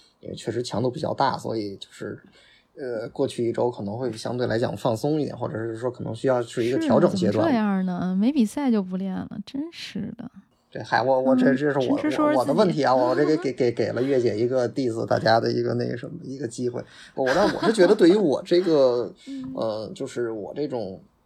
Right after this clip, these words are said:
Speaker 1: 配速或者我这个阶段水平的人来说，其实是好事儿。还是我一直在重复这点，就是给我更多的时间去积累我的一个跑量。但是上周其实整体来讲，呃，跑的也不是很多，但是我其实内心还是挺想多跑。但是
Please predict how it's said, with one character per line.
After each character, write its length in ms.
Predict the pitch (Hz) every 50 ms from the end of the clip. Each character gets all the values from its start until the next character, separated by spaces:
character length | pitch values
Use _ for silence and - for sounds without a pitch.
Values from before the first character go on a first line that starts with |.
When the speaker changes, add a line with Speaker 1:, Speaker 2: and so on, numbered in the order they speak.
| _ _
Speaker 1:
配 160 | - - 117
速 200 | - - 139 120
或 100 | 117 113
者 60 | 127 131
我 160 | 131 113 - -
这 120 | 131 120
个 160 | 131 123 117
阶 260 | - - - 120 120
段 180 | 117 120 110 104
水 160 | 117 - 113
平 160 | - 113 -
的 80 | 123 120
人 80 | 117 117
来 100 | - -
说， 100 | - -
其 140 | - - 127
实 80 | 131
是 120 | 139 160 147
好 280 | - - - - -
事 160 | - - - 131
儿。 80 | -
还 100 | 113 117
是 80 | 139 147
我 140 | 139 127 - -
一 140 | - 139 131
直 140 | 123 127 127
在 140 | 143 143 127
重 260 | - - - 117 120
复 340 | 123 139 127 123 120 117 120 -
这 100 | 120 113
点， 180 | - 107 -
就 120 | 120 117 113
是 60 | 117
给 140 | 120 - 120 127
我 180 | 135 123 110
更 140 | - 135 127
多 120 | 123 131 135
的 80 | 131
时 120 | 123 - 127
间 120 | 123 120
去 100 | 131 135 123
积 220 | - - 135 135
累 120 | 131 123 120
我 180 | 120 117 -
的 80 | - 117
一 80 | 113 120
个 100 | 123 120
跑 300 | - - - - - -
量。 220 | 120 120 - - - _ _ _
但 120 | - 180
是 60 | 185
上 160 | - - 151
周 120 | 165 185 202
其 160 | 202 - 147
实 120 | 160 190
整 180 | 185 - - 180
体 100 | 202 -
来 160 | - 127 131
讲， 180 | 135 131 110 104 - - - - - - - _
呃， 220 | - 117 107 107 104
跑 220 | - - - -
的 80 | - 135
也 60 | 135
不 140 | - - 160
是 60 | 208
很 180 | 226 - - - -
多， 220 | - 123 123 127
但 100 | 139 160
是 60 | 160 127
我 80 | 120 120
其 140 | - 160 175
实 180 | 214 247 269 - -
内 200 | 190 240 214 156
心 220 | 156 - 254 285
还 140 | 254 220 127
是 100 | 156 151
挺 200 | 139 - 123 135
想 160 | 147 131 117 120
多 160 | 156 156 160
跑。 240 | 156 - - - -
但 120 | 135 165 175
是 300 | 175 160 156 147 -